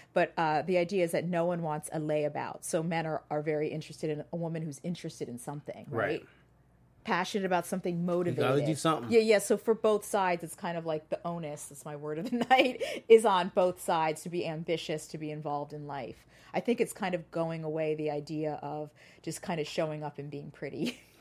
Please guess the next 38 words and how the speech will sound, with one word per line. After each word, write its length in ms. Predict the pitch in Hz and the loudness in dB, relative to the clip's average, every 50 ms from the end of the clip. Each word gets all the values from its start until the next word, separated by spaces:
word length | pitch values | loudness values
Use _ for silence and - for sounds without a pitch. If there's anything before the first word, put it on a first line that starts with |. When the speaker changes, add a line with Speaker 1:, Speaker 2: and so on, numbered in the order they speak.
| - - - - - - - - - - | -20 -20 -20 -20 -20 -20 -20 -10 -2 0
Speaker 2:
It, 220 | 240 269 262 254 - | 2 2 2 0 0
it 180 | - 285 277 262 | 2 2 4 6
really 320 | 254 302 294 269 240 240 233 | 6 6 8 8 8 10 10
is. 180 | 202 170 156 | 10 10 10
You 60 | 185 | 10
gotta 260 | 185 214 214 196 220 196 | 10 12 12 12 10 10
bring 240 | 185 214 226 214 | 10 10 10 10
something 280 | - - 240 220 196 202 | 10 8 8 8 8 8
more 280 | 196 208 208 208 208 202 | 8 10 12 12 10 10
to 120 | 214 220 220 | 10 10 10
the 20 | 262 | 12
Speaker 1:
Right. 120 | 254 240 208 | 12 12 12
Speaker 2:
table 340 | 202 220 208 202 180 185 175 | 12 12 12 12 12 10 8
than 180 | 180 175 170 | 8 8 8
just 260 | 147 170 185 175 - | 8 6 6 6 6
your 140 | 185 185 180 | 6 6 6
looks 380 | 180 175 185 185 190 170 - - | 8 8 8 8 8 6 4 4
and 100 | 180 160 | 6 6
your 100 | 165 151 | 6 6
vagina. 520 | 147 143 131 151 143 143 135 117 107 - 208 | 2 2 4 4 6 6 4 2 0 0 4
Speaker 1:
Right, 320 | 220 247 220 196 196 - | 6 8 8 8 6 4
and 140 | 202 208 214 | 2 0 0
dudes, 420 | - 247 247 233 220 185 - - | 0 0 0 0 0 -2 0 2
like, 220 | 208 190 180 - - | 2 2 2 2 2
bringing 340 | 214 208 208 208 202 196 | 2 2 2 2 -2 -2
money, 380 | 185 175 175 180 190 202 208 214 | -2 -2 -2 0 0 -2 -2 -2
you've 180 | 202 208 190 - | -4 -4 -4 0
gotta 240 | 208 190 180 185 | 2 2 2 2
have, 300 | 185 180 185 170 170 170 | 2 0 0 0 0 0
like, 200 | 170 175 165 165 - - | 0 -2 -2 -2 -6 -12
some 240 | - - 196 175 165 | -10 -8 -6 -6 -6
kind 180 | - 180 160 156 | -4 -4 -4 -4
of 80 | 156 | -4
emotional 520 | 151 156 170 175 180 180 - - 180 170 160 | -6 -4 -2 -2 -2 -2 -4 -6 -6 -6 -6
capacity. 600 | 156 - 170 - 170 160 156 160 - - 160 156 | -6 -8 -10 -6 -4 -4 -4 -4 -4 -6 -6 -6
You've 220 | 156 156 160 156 - | -4 -6 -6 -4 -2
gotta 240 | 180 165 160 160 | 0 0 0 -2
cultivate 640 | 160 - - 165 165 - - 165 160 160 156 151 143 | -4 -6 -6 -8 -6 -6 -8 -4 -4 -2 -2 -4 -6